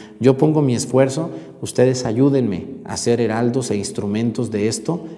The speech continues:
entre muchos otros fieles que lo necesitan.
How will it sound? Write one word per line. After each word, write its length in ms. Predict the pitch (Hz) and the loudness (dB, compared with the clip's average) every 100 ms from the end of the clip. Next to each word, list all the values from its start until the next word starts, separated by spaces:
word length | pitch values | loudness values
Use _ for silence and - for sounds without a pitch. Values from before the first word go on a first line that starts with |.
| - | -6
entre 260 | 101 95 98 | -4 -2 0
muchos 460 | 101 147 - - | 2 2 -2 -2
otros 320 | 107 107 - | -2 -2 -4
fieles 300 | 110 107 107 | 0 0 0
que 100 | - | -4
lo 160 | 95 92 | -6 -4
necesitan. 600 | 87 - 90 80 65 - | -6 -8 -8 -10 -12 -16